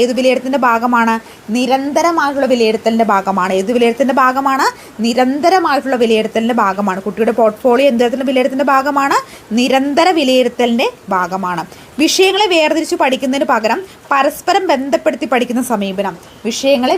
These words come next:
വേർതിരിച്ച് പഠിക്കുന്നതിന് പകരം പരസ്പരം ബന്ധപ്പെടുത്തി പഠിക്കുന്ന സമീപനത്തെയാണ് ഉദ്ഗ്രഥിത സമീപനം എന്നത്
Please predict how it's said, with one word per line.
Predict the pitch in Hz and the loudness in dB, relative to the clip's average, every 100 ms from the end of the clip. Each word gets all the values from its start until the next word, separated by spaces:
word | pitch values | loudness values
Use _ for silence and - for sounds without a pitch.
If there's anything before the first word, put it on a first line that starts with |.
| 302 | 2
വേർതിരിച്ച് | 233 233 247 - 254 | 2 0 -4 -2 -2
പഠിക്കുന്നതിന് | 247 254 254 277 | -2 -2 -2 -2
പകരം | 254 254 415 - - - | 0 0 -2 -4 -18 -2
പരസ്പരം | 269 240 254 - 302 294 494 - - 190 | 0 0 -2 -2 0 0 -2 -14 -6 -2
ബന്ധപ്പെടുത്തി | 254 277 320 403 339 - 320 | -2 0 -2 0 0 -2 0
പഠിക്കുന്ന | 254 233 277 277 | 0 -2 -2 -2
സമീപനത്തെയാണ് | 240 240 240 247 302 240 226 269 254 | -2 -2 -2 -2 0 0 0 -4 -6
ഉദ്ഗ്രഥിത | - 208 277 269 269 | -8 -4 -4 -2 -2
സമീപനം | 233 233 220 240 214 | 0 0 2 2 0
എന്നത് | 208 | 0